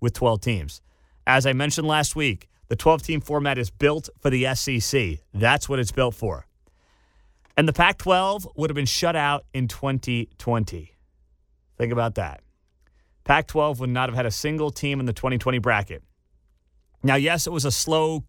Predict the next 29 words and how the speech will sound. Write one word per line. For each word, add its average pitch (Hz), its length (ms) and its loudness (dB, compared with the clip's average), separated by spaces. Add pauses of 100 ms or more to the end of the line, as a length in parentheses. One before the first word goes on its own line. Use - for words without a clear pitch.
(100)
season 156 420 -2
'cause 139 160 -2
of 117 100 -4
covid 170 560 0 (380)
and 123 120 2
all 135 140 4
that 135 140 0
stuff, 101 360 -4
but 120 120 0
still, 139 260 2
that's 120 160 0
pretty 151 260 0
interesting 123 480 -2
when 113 100 0
you 110 80 0
think 110 240 0
about 87 260 -2
it, - 140 -18 (500)
uh, 104 460 4
to - 100 -4
not 127 360 0
have 135 280 2
a 123 120 0
Pac-twelve 123 760 -2
team. 104 440 -6 (480)
That's 139 200 4
crazy. 123 580 0 (560)
And, 139 200 2
um, 131 360 0